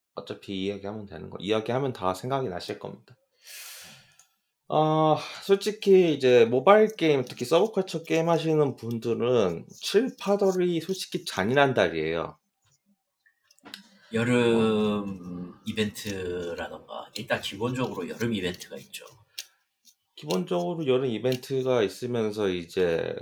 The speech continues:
Speaker 1: 자신들이 좋아하는 캐릭터들의 수영복을 파는 시즌이죠.
Speaker 2: 네, 옷
Speaker 1: 아,
Speaker 2: 한철
Speaker 1: 수영-
Speaker 2: 옷장사라고 부르진 않은 그걸.
Speaker 1: 그러니까 수영복을 팔든 어쨌든 그, 하여튼 그에 맞춰가지고 여름 시즌을 하든,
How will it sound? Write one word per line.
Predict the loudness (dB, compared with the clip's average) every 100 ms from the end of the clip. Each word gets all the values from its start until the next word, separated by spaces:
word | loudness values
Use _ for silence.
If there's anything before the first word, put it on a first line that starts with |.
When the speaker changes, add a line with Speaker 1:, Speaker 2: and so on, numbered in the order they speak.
| -14
Speaker 1:
자신들이 | -14 -10 -6 -6 -6 -10
좋아하는 | -6 -2 0 0 -4 -6
캐릭터들의 | -4 -6 -6 -10 -4 -4 -4
수영복을 | -4 -2 -2 0 -2 -2 -6 -4
파는 | -6 -4 -10
시즌이죠. | -14 -12 -8 -8 -6 -8 -6 -6 -8 -20 -20 -20 _ -12
Speaker 2:
네, | -8 -8 -10 -14 -20 _ _
옷 | -8 -6
Speaker 1:
아, |
Speaker 2:
한철 | -6 -4 -2
Speaker 1:
수영- | -2 -6
Speaker 2:
옷장사라고 | -4 -2 -2 2 2 0 -4 -10
부르진 | -16 -14 -8
않은 | -8 -8
그걸. | -8 -6 -4 -6 -10 -12 -14 -18 _ -20 -20 _ -14
Speaker 1:
그러니까 | -12
수영복을 | -12 -4 -2 0 -2 2 0
팔든 | 0 -6 -2 -2
어쨌든 | -2 -4 -12 -4 -2 -2 -4 -6
그, | -8 -4
하여튼 | -4 -4 -4 -4
그에 | -2
맞춰가지고 | -2 -2 -4 -8 -6 -4 -2
여름 | -2 -2
시즌을 | -6 -2 -2 -2
하든, | -4 -4 0 2 0 -4